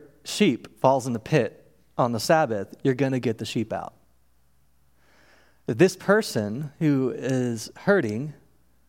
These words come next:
is he not more important than your sheep?" So of course it's okay to help someone on the Sabbath. So Jesus reached out and he healed the person.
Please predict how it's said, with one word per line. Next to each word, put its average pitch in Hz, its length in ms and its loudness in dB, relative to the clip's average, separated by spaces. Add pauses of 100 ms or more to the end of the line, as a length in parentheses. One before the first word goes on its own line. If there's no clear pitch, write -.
(1300)
is 135 160 2
he 185 140 2
not 151 240 0
more 139 240 0
important 123 600 -2 (200)
than 117 120 -4
your 110 120 -4
sheep?" - 380 -10 (440)
So 156 140 0
of 139 100 -2
course 180 360 2
it's 147 140 -4
okay 123 480 0
to 131 140 -8
help 139 220 -2
someone 110 440 -4 (260)
on 110 160 -4
the 107 60 -8
Sabbath. - 640 -10 (2000)
So 135 180 -2
Jesus 127 640 -2
reached 131 320 -4
out 101 360 -4 (180)
and 110 100 -8
he 104 80 -10
healed 104 460 -4 (360)
the 113 80 -14
person. 98 500 -14